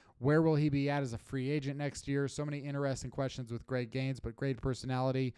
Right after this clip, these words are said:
great player, and, yeah, could be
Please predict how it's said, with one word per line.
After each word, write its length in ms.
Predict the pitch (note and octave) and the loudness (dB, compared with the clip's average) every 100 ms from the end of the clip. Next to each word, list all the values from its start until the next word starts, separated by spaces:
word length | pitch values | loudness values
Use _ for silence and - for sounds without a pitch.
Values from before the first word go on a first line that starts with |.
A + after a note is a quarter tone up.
| - _ | -12 _
great 260 | - B2 - | -6 -4 -4
player, 500 | C3+ C3+ C3 C3 A#2+ _ _ - | -2 0 0 0 -4 _ _ -10
and, 640 | C3+ C3 B2+ B2+ B2 A#2 - | -6 -4 -4 -6 -8 -10 -12
yeah, 300 | C3+ C3+ C#3 | -4 0 0
could 300 | - C3+ C3+ | -2 -2 0
be 460 | A#2 C3+ C3 B2+ C3 | 2 0 0 -2 -4